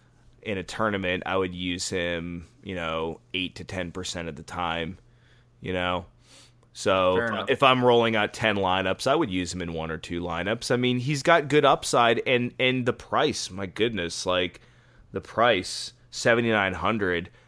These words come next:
Speaker 1: I mean, you look at guys in that range, you know, Maeda, uh, Aaron Sanchez, Charlie Morton, Jordan Hamill, Jake Odorizzi, Kevin Gausman, et cetera. Like, I think that he is a better pitcher than all those guys.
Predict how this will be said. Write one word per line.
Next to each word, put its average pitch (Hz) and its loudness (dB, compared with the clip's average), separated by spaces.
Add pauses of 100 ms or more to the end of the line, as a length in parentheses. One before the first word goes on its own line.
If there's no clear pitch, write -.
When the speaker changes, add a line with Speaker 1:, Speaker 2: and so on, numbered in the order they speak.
(120)
Speaker 1:
I 104 -2
mean, 104 -2
you 107 2
look 113 4
at 107 -2
guys 104 4
in 107 -6
that 95 -2
range, 104 -2 (300)
you 104 -6
know, 104 4
Maeda, 98 2 (480)
uh, 87 -2
Aaron 104 -2
Sanchez, 104 -2
Charlie 107 2
Morton, 113 -2
Jordan 104 -4
Hamill, 107 0
Jake 107 0
Odorizzi, 107 0 (280)
Kevin 110 -2
Gausman, 87 0
et - -10
cetera. 98 4
Like, 95 0
I 113 4
think 113 -2
that 90 -4
he 101 -2
is 82 -4
a 90 -8
better 90 0
pitcher 95 -4
than 90 -10
all 92 0
those 71 -6
guys. 85 0